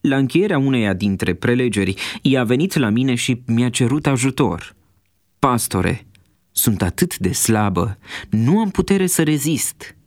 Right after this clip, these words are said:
I-am arătat atunci promisiunea lui Dumnezeu: „Pot totul în Hristos, care mă întărește.” Pentru Ana,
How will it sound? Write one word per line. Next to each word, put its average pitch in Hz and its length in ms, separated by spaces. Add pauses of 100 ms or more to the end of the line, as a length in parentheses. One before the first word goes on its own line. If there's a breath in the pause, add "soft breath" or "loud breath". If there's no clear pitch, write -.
(1200)
I-am 127 180
arătat 127 340
atunci 127 540
promisiunea 107 560
lui 98 140
Dumnezeu: 87 680 (720 soft breath)
„Pot - 340
totul 131 540
în 87 140
Hristos, 95 680 (440)
care 120 220
mă 120 120
întărește.” 117 720 (800 loud breath)
Pentru 147 340
Ana, 156 400